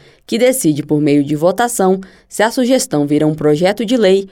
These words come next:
ou uma proposta de emenda à Constituição. E só então passa a ser estudada, discutida e votada pelos senadores,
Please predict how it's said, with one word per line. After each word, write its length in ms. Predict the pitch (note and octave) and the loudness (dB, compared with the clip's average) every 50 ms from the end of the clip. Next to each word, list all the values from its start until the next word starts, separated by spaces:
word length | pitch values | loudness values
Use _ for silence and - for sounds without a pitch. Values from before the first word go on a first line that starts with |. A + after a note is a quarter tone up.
| _ _ _ _ | _ _ _ _
ou 160 | - G#3+ A#3 | -2 0 2
uma 200 | C4 C4 C#4 C4+ | 2 2 2 2
proposta 580 | C4+ C4 B3 F#3 - - D#3 D#3 D3+ D3+ D#3 C#3+ | 0 0 -2 0 0 0 0 0 0 -2 -4 -2
de 100 | D#3 A3+ | 0 0
emenda 400 | A#3+ A3 F3+ D#3+ D3+ D3 C#3+ D3 | 0 2 2 2 2 2 2 0
à 40 | |
Constituição. 1000 | - - - G#3+ B3+ B3+ - - B3+ C4 C4 C4 B3+ - - D#3 D3 C#3+ C#3 C#3 C#3 - _ _ _ _ _ - | -2 -2 -2 -2 -2 -2 -4 -6 -4 -2 -2 -2 -2 -2 -2 0 0 0 0 -2 -4 -10 _ _ _ _ _ -6
E 100 | C3+ C#3 | -6 -4
só 180 | C#3 - D3+ D#3 | -2 0 0 0
então 440 | F3+ G#3 G3 - F#3+ F#3 F#3+ G#3 G3+ - - _ _ _ | 0 0 0 0 0 0 0 -2 -4 -10 -20 _ _ _
passa 300 | - B3+ C#4 C#4 - B3+ | -4 -2 -2 -2 -2 -2
a 60 | G#3 | -4
ser 200 | F#3 D#3+ D#3 C#3+ | 0 0 0 0
estudada, 600 | D3 C#3+ D3 - F#3+ D#3 D#3+ D3+ D#3+ D#3+ D#3 - F3 - _ _ _ | 0 -2 -2 -6 -4 0 0 2 2 2 0 -2 -4 -6 _ _ _
discutida 680 | F#3+ B3 C4+ - - C#4 C4 C4 - A#3+ A#3 G#3 A#3 | -4 -4 -4 -2 -4 -4 -4 -4 -4 -4 -2 0 0
e 80 | A3+ A#3+ | 0 2
votada 480 | G#3+ B3+ B3 B3+ - D#3+ D#3 D3 D3 | 0 -2 -2 0 0 0 0 0 0
pelos 320 | C#3+ D3 D3 D3 D3+ D#3 D#3 | -2 0 0 0 0 -2 -2
senadores, 720 | - G3 G#3 G3 E3+ F3+ F#3 F#3 F#3+ F3 F#3 F#3 - | -2 -2 0 0 0 2 2 2 2 2 -2 -4 -6